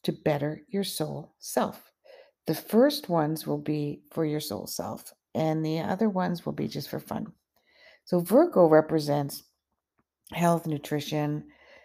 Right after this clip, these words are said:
uh, coworkers, planning, harvesting, order, self-help, and serving. Number one, don't organize, simplify. Minimize.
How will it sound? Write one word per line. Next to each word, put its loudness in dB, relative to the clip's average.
uh, -8
coworkers, -4
planning, -6
harvesting, -2
order, -2
self-help, -2
and 0
serving. -4
Number 2
one, -2
don't 4
organize, -4
simplify. -6
Minimize. 4